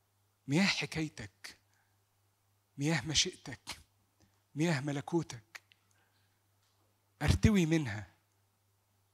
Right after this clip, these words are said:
وأشمع بيها وانتعش بيها. فلما أتكلم معاك،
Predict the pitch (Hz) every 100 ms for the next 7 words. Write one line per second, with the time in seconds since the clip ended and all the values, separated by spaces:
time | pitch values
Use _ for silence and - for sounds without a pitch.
0 | _ 151 185 - - 151 123 156 135 101
1 | 113 _ _ _ _ _ _ _ _ _
2 | _ _ - 151 160 - 240 185 160 -
3 | 156 190 107 123 - _ _ _ _ _
4 | _ _ _ _ _ _ _ _ _ _
5 | - - 151 202 190 160 - 208 220 196
6 | 165 135 139 113 - -